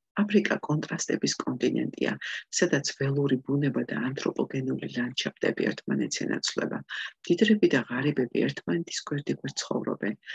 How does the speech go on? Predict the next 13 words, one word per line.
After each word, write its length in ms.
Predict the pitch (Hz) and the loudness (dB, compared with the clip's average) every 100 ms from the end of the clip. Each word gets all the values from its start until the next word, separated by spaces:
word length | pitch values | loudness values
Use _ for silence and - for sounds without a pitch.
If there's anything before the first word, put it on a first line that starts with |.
| - - | -10 -8
აფრიკა 420 | - - - - | -6 -4 -4 -2
სასარგებლო 720 | - 147 - - - 208 139 | -4 -2 -2 -2 0 0 0
წიაღისეულის 840 | - - - - - - - - 120 | -4 -6 -8 -6 -4 -2 0 0 -2
სიმდიდრითა 800 | - 170 180 - 143 - - - | 0 2 0 -4 -6 -8 -6 -6
და 120 | - | -4
სიმრავლით 600 | - - - - - - | -2 -2 -2 -2 -6 -8
გამოირჩევა. 680 | - - - - - - - - - - - - | -8 -6 -6 -8 -8 -10 -14 -14 -12 -10 -10 0
მიუხედავად 600 | 156 180 214 202 131 127 | 2 4 4 6 4 2
ამისა, 440 | 135 160 151 - 143 - - _ | 0 2 0 -2 -6 -10 -20 _
აფრიკა 440 | - 147 - - - - | -2 2 2 2 0 -2
უღარიბეს 640 | 151 - 175 175 - 165 | -10 -2 0 0 -2 -6
კონტინენტად 720 | - 131 135 - 123 113 - - | -4 -4 -4 -6 -4 -2 -2 -4
რჩება. 420 | - - - - | -6 -4 -4 -4